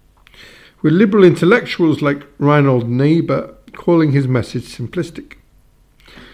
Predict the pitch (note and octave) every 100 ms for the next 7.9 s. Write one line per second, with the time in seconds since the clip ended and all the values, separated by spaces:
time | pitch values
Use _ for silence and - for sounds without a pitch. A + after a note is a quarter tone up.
0 | - - C#3+ D3 F3 A#3 F3+ B2+ A#2+ A#2
1 | - B2+ A#2 A2+ A2+ A2 - C3 - -
2 | B2 D3+ - _ _ _ _ _ - D3+
3 | C#3+ D#3 F3+ - C#3 - D3 F3 A3 G#3
4 | D#3+ C3+ A#2 G#2+ G#2+ G#2 C3+ - C3+ D#3+
5 | E3 D#3 C3 - C3 A#2 B2 A#2 A#2 A#2+
6 | A#2 B2 F3+ A#2+ A2 A2+ A#2 - - A#2
7 | A2+ - C#3 - C3 D#3+ C#3+ A#2